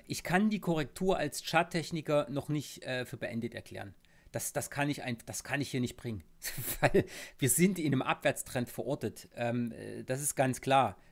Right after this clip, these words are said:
Äh, d-, das, das, das, das sieht man hier. Das ist der Abwärtstrend, der ist ganz klar da. Ähm, und, äh, das, was wir hier in diesem Abwärtstrend sehen momentan, äh, ist eine Korrektur. So, nicht mehr, nicht weniger.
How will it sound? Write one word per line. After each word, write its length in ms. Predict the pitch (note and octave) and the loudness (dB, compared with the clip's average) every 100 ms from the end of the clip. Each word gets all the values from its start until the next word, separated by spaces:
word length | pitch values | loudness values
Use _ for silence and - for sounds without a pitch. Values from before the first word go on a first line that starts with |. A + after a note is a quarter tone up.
| _ - | _ -20
Äh, 200 | G2 F#2+ | -14 -12
d-, 180 | G#2+ A2+ | -12 -12
das, 420 | - A2+ - - | -8 -8 -8 -8
das, 260 | - A#2+ - | -6 -6 -6
das, 340 | E3 F3+ - | -6 -6 -6
das 200 | - A2+ | -6 -4
sieht 200 | - D#3+ | -2 -2
man 200 | C3 A2 F2+ | -2 -4 -6
hier. 300 | - C#3+ A#2+ - - - - | -4 2 2 0 -20 -20 -12
Das 180 | - B2+ | -6 -4
ist 140 | D3 - | 0 2
der 120 | C3+ | 2
Abwärtstrend, 760 | - D3 - - A#2+ G#2 - A#2+ | 2 0 0 -4 -8 -8 -6 -6
der 80 | |
ist 120 | A#2 - | -2 2
ganz 280 | C#3 D3 | 2 2
klar 220 | - B2 A2+ | 0 2 4
da. 300 | C3 A#2+ - - - - | 2 2 -4 -18 -20 -4
Ähm, 240 | A#2 A#2+ | 0 0
und, 240 | A#2 A2+ - | 0 -4 -6
äh, 180 | A#2 A#2+ | -6 0
das, 240 | C#3 - | 0 2
was 160 | D3+ - | 0 2
wir 60 | |
hier 140 | C3 - | 2 2
in 140 | C#3 | 0
diesem 200 | D3+ C#3+ | -2 -2
Abwärtstrend 680 | C#3+ - D3 - - C#3 B2 | -2 2 0 0 -2 -2 0
sehen 320 | - D#3+ E3+ - | 2 4 2 0
momentan, 720 | C3 C3+ B2 B2+ C#3 D#3 B2+ - - | 0 0 0 0 0 0 -2 -8 -12
äh, 200 | - B2+ A#2 _ | -2 -2 -2 _
ist 160 | C#3 - | -6 0
eine 100 | C#3 | 0
Korrektur. 680 | - C3 A#2 - D#3+ A2 F2 _ - | 6 6 6 6 8 6 -2 _ -4
So, 300 | - A#2 F#2 - - _ - | 2 2 2 -10 -20 _ -2
nicht 260 | C#3+ C3 C#3+ | 0 2 2
mehr, 380 | D3+ E3 E3 - - | 4 4 2 -4 -10
nicht 240 | C3+ A#2 | -8 0
weniger. 440 | C3+ D3+ D3 A#2 | 2 2 4 2